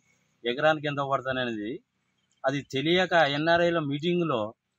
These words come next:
ఆయన అధికారంలో రాకముందుకే మూడు గంటల కరెంట్ అంటుండో, అధికారంలో వస్తే పుట్టుకున్న మర్చిపోయి అధికారంలోకి కాంక వస్తే ఆయన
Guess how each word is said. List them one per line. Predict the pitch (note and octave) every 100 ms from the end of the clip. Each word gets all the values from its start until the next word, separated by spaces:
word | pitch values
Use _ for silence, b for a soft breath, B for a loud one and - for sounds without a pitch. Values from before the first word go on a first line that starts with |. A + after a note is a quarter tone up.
| _ _ -
ఆయన | C3+ D3+
అధికారంలో | C3 C#3 E3+ E3+ F#3 F3+
రాకముందుకే | C#3 C#3+ E3 F3+ F#3 F3+ F3 G3 G#3+ A#3+ _ _ _ _ C3+
మూడు | D#3+ F3+
గంటల | F3+ F3 F3+
కరెంట్ | F3 F3 F3
అంటుండో, | E3 C#3 C3 D#3+
అధికారంలో | D3 C#3+ D#3+ F#3 G3 G3 G3
వస్తే | F3 - D#3+ A#2+ A#2 - _ _ _ -
పుట్టుకున్న | C#3+ D#3 F3
మర్చిపోయి | D#3+ C#3+ D3+ E3+ F#3
అధికారంలోకి | C#3+ D3+ F3+ F3+ F#3 F#3 E3 D#3
కాంక | D#3 E3+ D#3+
వస్తే | E3 C#3 C#3 - F#3 A#2+ A2 - _ _ _ _
ఆయన | C#3+ D#3 D#3+